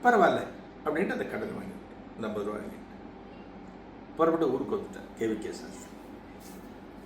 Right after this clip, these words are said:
வளவளூருக்கு வந்துட்டு மகா பெரியவாளை தரிசனம் பண்ண போறார். பெரியவாட்ட சொல்றார், "பெரியவா, நான்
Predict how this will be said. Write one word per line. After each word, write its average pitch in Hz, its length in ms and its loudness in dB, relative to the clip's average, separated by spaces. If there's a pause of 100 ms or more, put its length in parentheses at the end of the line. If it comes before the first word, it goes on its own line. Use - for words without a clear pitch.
(500)
வளவளூருக்கு 247 540 12
வந்துட்டு - 340 4
மகா 147 200 6
பெரியவாளை 147 380 6
தரிசனம் - 300 -2
பண்ண - 160 -2
போறார். - 220 -10 (1800)
பெரியவாட்ட - 360 12
சொல்றார், - 440 -4
"பெரியவா, 165 220 8
நான் 107 440 4